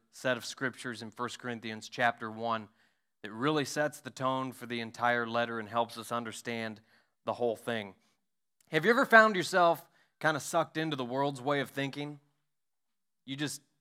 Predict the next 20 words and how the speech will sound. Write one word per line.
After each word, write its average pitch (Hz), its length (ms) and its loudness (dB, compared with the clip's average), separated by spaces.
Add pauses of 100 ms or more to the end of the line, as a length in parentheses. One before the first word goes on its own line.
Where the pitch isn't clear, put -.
(160)
spend 160 340 -2
so 165 120 0
much 156 280 0
time 151 400 2
and 127 80 -6
you 117 80 -6
hear 143 140 -2
so 151 160 -6
many 147 160 -2
voices 147 640 0
and, 113 160 -8 (460)
and 117 500 -2
you 120 220 -12
just, 143 280 -6 (380)
you 135 100 -6
don't 170 200 4
really 165 220 4
do 156 200 4
it 147 100 4
intentionally, 156 840 -2